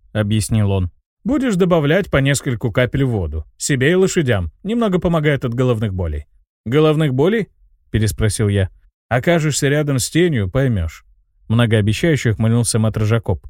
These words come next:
«Только следи за дозировкой, не переусердствуй. Если привыкнешь, уже не сможешь жить без него». «Понял», — кивнул я, пряча пузырьки в карман. «Потом подробно изучу». «Благодарю. На этом щедрость нашего короля, пусть хранят его боги, заканчивается», —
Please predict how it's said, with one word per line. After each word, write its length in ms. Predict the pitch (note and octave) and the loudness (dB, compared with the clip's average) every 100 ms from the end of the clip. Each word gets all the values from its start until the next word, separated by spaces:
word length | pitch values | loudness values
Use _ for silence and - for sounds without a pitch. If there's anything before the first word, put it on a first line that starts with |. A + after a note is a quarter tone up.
| - _ | -20 _
«Только 260 | A3 F#3+ F#3 | -10 -2 -2
следи 340 | F#3 F#3 G3+ | 0 0 0
за 140 | E3+ | 0
дозировкой, 680 | E3 D#3 C3 A2 F2+ - E2+ | 2 0 0 0 -2 -4 -6
не 160 | E2 A#2 | -4 -2
переусердствуй. 880 | A#2+ B2 A#2 D#3+ E3+ - G#2 E2+ - _ - | 0 0 0 0 -2 -4 -6 -6 -8 _ -4
Если 300 | C3+ - C3+ | -2 -2 -2
привыкнешь, 560 | C3 C3 F#3 C#3 B2 | 0 0 0 -2 -4
уже 200 | B2 C3 | -2 -2
не 100 | F3+ | -2
сможешь 380 | D3+ C#3 E3 D#3+ | -2 -2 0 0
жить 160 | C#3+ F#3 | 0 0
без 200 | F3 C3 | -2 -2
него». 260 | A2+ E2+ - _ _ _ _ - | -2 -4 -10 _ _ _ _ -2
«Понял», — 400 | D3+ C3+ A#2+ A2 - _ _ _ | 0 2 0 -4 -10 _ _ _
кивнул 340 | C3 A#2+ A#2+ | 0 2 4
я, 240 | A2+ D#3 E3+ | 4 4 2
пряча 360 | - B2+ A#2 | 2 0 0
пузырьки 460 | A2+ A#2 A2+ A2+ C#3+ | 0 0 0 0 -2
в 60 | - | -2
карман. 380 | C#3 C#3+ F2+ D2+ _ - | 0 2 0 -4 _ -2
«Потом 340 | E3+ E3+ D3+ | 0 2 2
подробно 460 | A2 G#2+ B2+ A#2+ A#2 | 2 2 2 2 2
изучу». 380 | A2 A2+ - F2 - - - | 2 0 -2 -6 -6 -20 -14
«Благодарю. 580 | A#2+ C#3 D3 D3+ D#3 G#2 - - - - | -4 -2 0 0 0 -2 -6 -20 -20 -10
На 120 | B2+ G3 | 0 2
этом 260 | F#3 F#3 | 2 0
щедрость 420 | - F3+ D#3+ D3+ | 2 2 2 0
нашего 340 | D#3 C#3+ - B2+ | 0 -2 0 0
короля, 460 | C3 C#3 F#3 F#3+ | 2 2 4 2
пусть 280 | C3 C#3+ C3+ | 2 -2 -2
хранят 360 | C#3+ C#3+ C#3+ B2 | 0 0 0 0
его 180 | B2+ B2+ | 0 2
боги, 360 | C3+ B2 A#2 | 0 0 0
заканчивается», — 880 | A2 D3 C3 G2 F2 F#2 F2 - F2 | 0 0 0 -2 -2 -4 -6 -6 -10